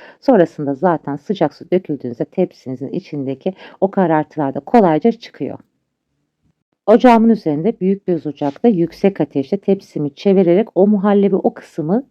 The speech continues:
tamamen çekene kadar o kısmı kızartıyoruz ve sonrasında geri kalan kısımları da kızartarak bu işlemi devam edeceğiz.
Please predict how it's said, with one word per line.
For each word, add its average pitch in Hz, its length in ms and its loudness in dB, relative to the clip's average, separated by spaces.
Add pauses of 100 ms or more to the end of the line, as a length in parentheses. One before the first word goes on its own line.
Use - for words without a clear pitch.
(200)
tamamen 202 500 4
çekene 196 500 -2
kadar 185 360 -2 (380)
o - 140 2
kısmı 160 580 -6
kızartıyoruz 165 760 -2
ve 175 80 0
sonrasında 175 920 0 (360)
geri 220 240 4
kalan 196 360 2 (280)
kısımları 180 640 2
da 254 240 2
kızartarak 196 720 0
bu 262 80 4
işlemi 220 460 2
devam 175 360 2
edeceğiz. 139 420 -2